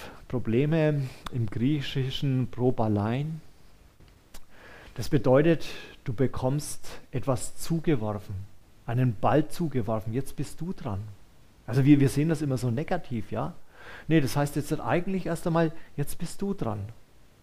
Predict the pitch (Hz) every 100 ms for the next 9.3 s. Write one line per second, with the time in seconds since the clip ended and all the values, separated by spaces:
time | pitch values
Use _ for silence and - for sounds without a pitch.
0 | _ 165 196 180 160 160 165 - 156 143
1 | 120 156 - 170 156 139 147 151 147 170
2 | 185 156 104 - - 95 101 - - -
3 | - - - - - - - - 131 156
4 | 156 151 - - - - - 123 147 180
5 | 165 156 139 160 160 147 131 117 120 147
6 | 160 147 - - - - - 127 127 139
7 | - 135 143 160 147 139 131 131 - 127
8 | 123 147 139 139 135 135 117 135 139 127
9 | 117 107 98